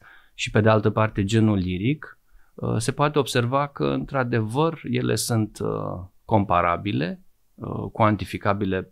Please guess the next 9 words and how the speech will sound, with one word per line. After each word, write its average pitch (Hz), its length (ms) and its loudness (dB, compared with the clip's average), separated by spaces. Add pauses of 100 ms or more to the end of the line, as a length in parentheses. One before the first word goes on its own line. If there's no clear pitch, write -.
(120)
pe - 80 -4
aceeași 92 600 0
linie 87 600 -2
valorică, 85 500 -2
altfel 127 260 -2
spus 127 260 -6
că 117 160 -2
și 131 220 0
proza 104 640 4